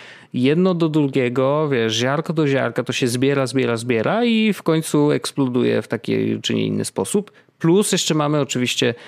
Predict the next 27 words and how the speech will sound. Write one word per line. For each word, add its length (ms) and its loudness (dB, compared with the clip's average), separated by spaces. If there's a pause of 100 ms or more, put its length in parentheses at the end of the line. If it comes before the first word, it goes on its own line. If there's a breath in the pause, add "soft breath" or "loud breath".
(140 loud breath)
kwestię, 460 2
że 120 0
w 80 -4
Stanach 480 0 (380 loud breath)
po 60 -20
prostu 240 -2
broń 240 4
można 280 2
sobie 240 0
po-, 140 -6 (240)
tak, 260 -6 (100)
od 220 -2
tak 240 -6
kupić 420 -6
prawie, 280 -2
że, 180 -8
nie? 200 -2 (580 loud breath)
Mm, 480 0
i 100 -2
teraz, 420 0 (1040)
czy 140 -2
to, 140 0
co 140 0
robi 220 2
Cloudflare, 680 0
nie? 160 2
E, 60 0